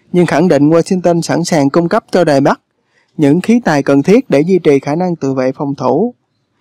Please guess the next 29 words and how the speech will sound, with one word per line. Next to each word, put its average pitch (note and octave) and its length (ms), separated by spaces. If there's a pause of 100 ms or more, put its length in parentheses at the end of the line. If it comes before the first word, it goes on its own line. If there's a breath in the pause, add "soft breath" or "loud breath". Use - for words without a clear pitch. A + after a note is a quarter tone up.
(240)
Chang F3+ 320
Xiaobin, F3+ 540 (260 soft breath)
quan F3 200
chức A3 160
số A#3 460 (200)
hai E3+ 320
của D3 200
cơ F#3+ 180
quan F3+ 300
phòng C3+ 200
vệ B2+ 200
Đài C3+ 220
Loan D#3+ 280
hồi C3+ 260
năm D#3 180
hai E3 100
nghìn D#3+ 160
không D#3+ 180
trăm E3+ 140
hai E3+ 140
mươi F3 300
tuyên F3 180
bố F#3+ 220 (380 soft breath)
Đài D3 180
Bắc F#3 200
muốn A3 200
mua F#3 160
tên E3+ 200
lửa C#3 160